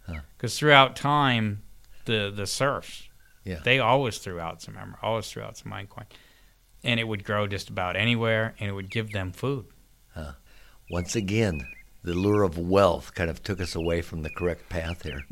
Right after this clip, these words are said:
Speaker 2: But it might be bringing us back, too.
Speaker 1: I think it is.
Speaker 2: <laughs>
Speaker 1: Well, let us hope so, yes.
Speaker 2: Yeah.
Speaker 1: Tune in next time. So cool, Sam. Thanks.
Speaker 2: Thank you, Don.
Speaker 1: Bluebird Grain Farms, your source for the finest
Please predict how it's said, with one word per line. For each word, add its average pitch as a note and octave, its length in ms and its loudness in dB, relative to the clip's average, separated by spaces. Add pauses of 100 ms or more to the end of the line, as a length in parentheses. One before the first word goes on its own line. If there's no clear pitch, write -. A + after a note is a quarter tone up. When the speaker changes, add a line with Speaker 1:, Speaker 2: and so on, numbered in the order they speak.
(340)
Speaker 2:
But D#3 140 2
it E3 80 2
might D#3+ 180 4
be D#3+ 80 -2
bringing D3 320 2
us C3+ 120 -4
back, D#3 420 -4
too. - 120 -8
Speaker 1:
I F2+ 240 0
think F2+ 320 -2
it F2 100 -2
is. F#2+ 420 -4
Speaker 2:
<laughs> - 40 -16 (840)
Speaker 1:
Well, E3 340 8 (160)
let A2 160 8
us B2+ 160 2
hope D3 260 4
so, D2 320 -2
yes. B2+ 140 0
Speaker 2:
Yeah. D3 380 4 (1120)
Speaker 1:
Tune A2 220 4
in A2 180 8
next A2 280 4
time. E2 300 4 (400)
So F2+ 160 -4
cool, F2 240 -4
Sam. D2+ 380 -6
Thanks. D2 340 -10 (580)
Speaker 2:
Thank A2 320 -2
you, B2+ 140 2
Don. G#2 360 0 (920)
Speaker 1:
Bluebird G2 640 4
Grain F#2+ 340 4
Farms, D2 640 -2
your F2+ 300 4
source F#2+ 500 -2
for - 140 -8
the D#2+ 120 -4
finest F2+ 580 2